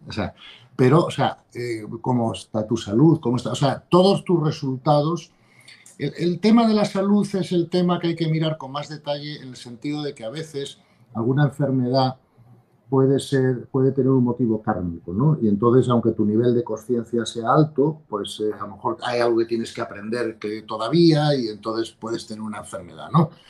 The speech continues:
Pero generalmente la salud de la gente de más nivel de conciencia es en general mejor que la salud de la gente de menor nivel, ¿no? Claro,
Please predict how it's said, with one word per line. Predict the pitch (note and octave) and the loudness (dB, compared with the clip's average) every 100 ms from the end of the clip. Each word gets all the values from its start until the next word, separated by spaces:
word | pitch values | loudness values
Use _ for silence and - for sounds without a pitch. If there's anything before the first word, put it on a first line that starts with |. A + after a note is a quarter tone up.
| - - _ _ | -20 -20 _ _
Pero | C#3+ C3+ C3 | 4 4 4
generalmente | - C3+ C3+ F#3+ G#3 G#3 G3 F3 F3 | 2 0 2 4 6 4 2 -4 -6
la | D#3+ C3+ | -6 -8
salud | - A#2 D3 E3+ | -8 -6 -2 -2
de | D3 | -4
la | A#2+ | -10
gente | - C#3 C#3 B2+ | -8 -8 -8 -8
de | A#2 A2+ | -6 -4
más | A#2+ A2+ | -6 -10
nivel | A#2+ A#2 B2 | -16 -16 -16
de | A#2+ | -16
conciencia | B2+ A#2 C#3+ D3 C#3+ D3+ | -16 -12 -8 -6 -6 -8
es | D3 | -8
en | B2+ A#2+ | -8 -10
general | - A2 G#2 A2 C3 C3 | -10 -12 -8 -6 -4 -2
mejor | C3 B2+ D3+ C#3+ C#3+ _ _ _ _ | -4 -4 -4 -4 -6 _ _ _ _
que | B2 | 0
la | A#2+ | 0
salud | A2+ A2+ A2+ B2 A#2 | 0 0 2 2 0
de | A2+ | -4
la | A2+ | -4
gente | A#2 A2+ B2 | -2 0 0
de | A#2+ | 2
menor | A2 G#2 A#2 G#2 | 2 2 0 -2
nivel, | F#2+ A2+ B2 G2+ | -2 0 2 2
¿no? | C3 D#3 - _ _ - - | 2 0 -6 _ _ -20 -6
Claro, | A2 A2 G#2 | -2 -2 -4